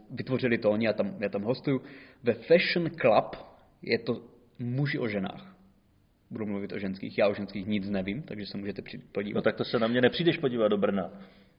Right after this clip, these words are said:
Speaker 1: Jo, to je ve stejný den.
Speaker 2: To je
Speaker 1: No,
Speaker 2: ve
Speaker 1: tak to
Speaker 2: stejný
Speaker 1: si,
Speaker 2: den.
Speaker 1: tak mi to nahraj. Ale
Speaker 2: No
Speaker 1: tohle
Speaker 2: počkat,
Speaker 1: to
Speaker 2: takže vy si musíte vybrat, na koho z nás dvou se přijdete podívat.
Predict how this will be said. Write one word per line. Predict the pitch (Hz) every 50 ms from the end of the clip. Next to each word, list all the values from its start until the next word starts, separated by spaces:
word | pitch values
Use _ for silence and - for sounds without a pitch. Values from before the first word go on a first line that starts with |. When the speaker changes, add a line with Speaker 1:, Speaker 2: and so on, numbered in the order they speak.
| _ _ _ _ _ _ _
Speaker 1:
Jo, | - 127
to | 120 -
je | 127
ve | 120 131
stejný | - - 135 123 123 123
den. | 117 123 120 117 113 113
Speaker 2:
To | - 131
je | 131
Speaker 1:
No, |
Speaker 2:
ve | 131 127
Speaker 1:
tak | -
to | 120
Speaker 2:
stejný | 117 113 113
Speaker 1:
si, | 110
Speaker 2:
den. | 110 113
Speaker 1:
tak | 113 -
mi | 170
to | - 160
nahraj. | 135 139 135 117 107 98 - - - - - - - -
Ale | - 127
Speaker 2:
No | 143
Speaker 1:
tohle | 170 175 185
Speaker 2:
počkat, | 185 -
Speaker 1:
to | 104
Speaker 2:
takže | 120 113 127 143 156 - - 147
vy | 147 139
si | - 165
musíte | 147 147 139 - 139 170 165
vybrat, | 147 139 113 104 104 101 -
na | - 117
koho | 107 - 113 120 123 123
z | 117
nás | 120 117 123 131 120
dvou | 120 120 127
se | 120 - 147
přijdete | - - 131 123 123 120 135
podívat. | - 139 147 170 151 - - -